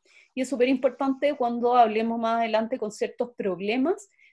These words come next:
separar qué parte de las conductas que nosotros vemos tienen una parte condicionada,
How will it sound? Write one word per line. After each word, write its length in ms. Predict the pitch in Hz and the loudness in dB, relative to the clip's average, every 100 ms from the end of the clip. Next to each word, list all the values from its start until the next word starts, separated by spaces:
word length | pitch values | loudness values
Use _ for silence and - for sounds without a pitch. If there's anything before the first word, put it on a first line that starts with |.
| _ | _
separar 720 | - 233 220 202 220 269 285 _ | 0 0 4 4 6 4 0 _
qué 160 | 269 | -4
parte 540 | 269 277 277 _ 311 277 | 2 0 0 _ -6 -2
de 180 | 269 269 | -2 -2
las 160 | 226 | -4
conductas 520 | - 214 226 247 294 277 | -6 -4 -6 -2 -2 -2
que 100 | 262 | -6
nosotros 420 | 240 262 254 262 | -4 -2 0 0
vemos 360 | 247 269 302 | 0 0 0
tienen 320 | - 247 254 247 | -6 -4 -4 -4
una 240 | 247 240 | -4 0
parte 380 | 226 233 - 262 | 0 0 -6 -4
condicionada, 1000 | 240 208 196 - 208 196 214 233 277 | -4 -4 -6 -6 -6 -4 -2 0 -2